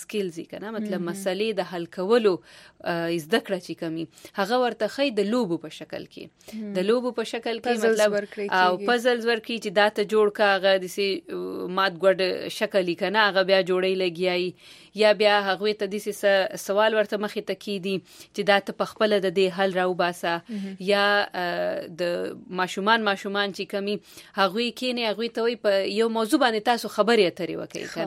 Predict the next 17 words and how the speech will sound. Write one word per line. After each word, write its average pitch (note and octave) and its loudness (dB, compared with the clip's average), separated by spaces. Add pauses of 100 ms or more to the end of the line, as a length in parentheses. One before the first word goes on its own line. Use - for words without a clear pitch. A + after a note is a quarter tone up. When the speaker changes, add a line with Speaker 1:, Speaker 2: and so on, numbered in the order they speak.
Speaker 1:
نه؟ F4 0
Speaker 2:
ښه. - -14 (180)
Speaker 1:
نو A#3+ 2 (540)
وړوکي D#4+ 2
وړوکي A#3+ -2 (160)
ټکنیکونه G#3+ -2
یې، A3+ -2
وړوکي G#3 -2
وړوکي G3 -2 (100)
طریقې F3+ -6 (100)
چې G#3 -8
ماشومانو G#3 -4 (120)
ته A3 2 (260)
هغه، F3+ -4 (220)
د F3 -6
ماشومانو F#3+ -8
هغه E3 -10